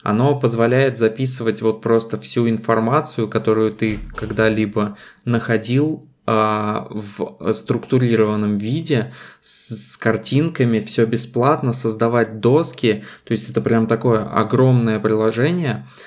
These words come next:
которое огромные возможности тебе дает в плане,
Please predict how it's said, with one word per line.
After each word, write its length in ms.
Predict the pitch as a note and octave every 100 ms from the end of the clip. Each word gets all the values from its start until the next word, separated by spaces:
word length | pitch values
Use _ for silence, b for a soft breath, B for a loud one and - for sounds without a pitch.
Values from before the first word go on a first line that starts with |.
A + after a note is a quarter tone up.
| B -
которое 720 | A2+ A#2 A#2 A#2 A2 - - -
огромные 540 | G2+ A#2+ C3 C3 A2+
возможности 680 | A2 A2 A#2 B2+ B2 - -
тебе 240 | - G#2+
дает 360 | A2 G#2+ A#2 C3
в 100 | -
плане, 560 | - A2 A#2 A2 G#2+